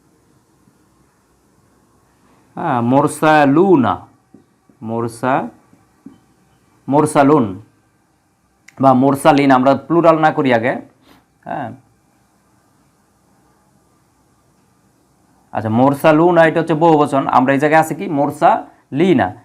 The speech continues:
হ্যাঁ, মোরসালিনা, মোরসালিনা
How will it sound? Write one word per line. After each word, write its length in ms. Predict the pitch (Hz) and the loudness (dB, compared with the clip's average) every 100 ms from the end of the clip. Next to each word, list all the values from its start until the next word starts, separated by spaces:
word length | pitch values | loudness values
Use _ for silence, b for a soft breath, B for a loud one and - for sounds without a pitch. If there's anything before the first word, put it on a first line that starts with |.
| _ | _
হ্যাঁ, 340 | - 165 131 127 _ _ _ _ _ _ _ 123 | -2 0 0 -4 _ _ _ _ _ _ _ -10
মোরসালিনা, 2000 | 120 123 123 - 135 123 139 170 - - _ _ _ _ _ 117 113 143 143 101 92 - _ _ _ _ _ - _ _ _ - _ _ - _ _ _ _ _ - | -6 -6 -8 -10 0 2 2 -2 -10 -20 _ _ _ _ _ -14 -6 -4 -2 -4 -8 -18 _ _ _ _ _ -20 _ _ _ -20 _ _ -20 _ _ _ _ _ -4
মোরসালিনা 760 | 127 156 - 151 151 131 - | -2 0 2 2 2 2 0